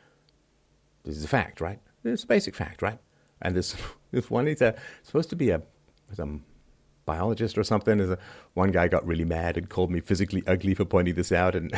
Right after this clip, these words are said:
<laughs> you know, it's just, it's, it's just, you know, this is a guy who claims to be, uh, Darcy, I think his name was, uh, on, on Twitter,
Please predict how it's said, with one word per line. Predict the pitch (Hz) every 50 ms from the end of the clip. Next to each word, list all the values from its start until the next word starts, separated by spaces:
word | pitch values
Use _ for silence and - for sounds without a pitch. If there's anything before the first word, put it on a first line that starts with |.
| - - - 539 523 523
<laughs> | 480 480 466 453 453 - -
you | 339
know, | 302 254
it's | 233 226 226
just, | 226 190 185
it's, | 226 226 214 - - - -
it's | - 202 190 -
just, | - 220 196 - -
you | -
know, | 113 95 98
this | 104 107 107
is | 113 98 87
a | 90
guy | 90 87 85
who | 85
claims | - - 87 95 98 -
to | 90
be, | 87 92 87 - - - - - - - _ - -
uh, | 87
Darcy, | 87 - 131 147 160 - - 92 82
I | - 85
think | - 95 -
his | 87 -
name | 90 76 73 73
was, | 69 80 80 - _ _ _ _ _ -
uh, | 76 78 -
on, | - 80 78 73
on | 76 80 78
Twitter, | - 87 80 73 82